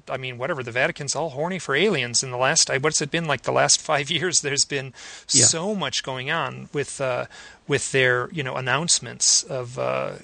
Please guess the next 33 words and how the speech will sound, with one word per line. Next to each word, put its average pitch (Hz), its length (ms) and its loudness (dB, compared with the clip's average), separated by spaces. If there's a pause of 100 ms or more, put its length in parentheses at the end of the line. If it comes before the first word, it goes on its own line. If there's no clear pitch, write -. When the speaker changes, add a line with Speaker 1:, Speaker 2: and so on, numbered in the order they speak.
(140)
Speaker 1:
you 123 80 -4
know, 123 100 -2
it 131 120 -2
seems 233 220 4
like 196 140 2
they're, 127 340 6 (760)
I 170 40 -4
don't 160 120 -4
know. 123 120 -4
They, 131 160 2
it - 80 -6
seems 247 200 2
like 180 100 2
they 143 120 4
know 147 120 2
something 135 360 0
we 156 120 -6
don't 127 180 -6
know, 120 180 -4
and 117 100 -8
they're 120 80 -2
just - 240 -6
basically 143 380 2
trying 127 380 -2
to, 120 480 -2 (380)
uh, 123 120 -4
cover 147 280 0
their 120 160 0
asses 143 380 4
so 139 120 4
they 120 160 -2
look 127 440 -4 (640)
good 131 380 4